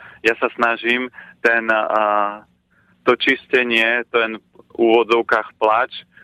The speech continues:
a nech to teda prúdi, keď to je treba,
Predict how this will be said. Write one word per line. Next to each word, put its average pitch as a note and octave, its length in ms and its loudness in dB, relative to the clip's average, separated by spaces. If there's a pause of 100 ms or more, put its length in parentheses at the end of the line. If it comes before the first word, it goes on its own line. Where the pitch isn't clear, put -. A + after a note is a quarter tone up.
(120)
a G#2 480 2
nech A#2+ 240 -2
to B2+ 80 -2
teda A2+ 320 0
prúdi, G#2 640 -2
keď A2+ 180 -2 (140)
to A#2 80 2
je G#2+ 160 0
treba, G#2+ 560 -2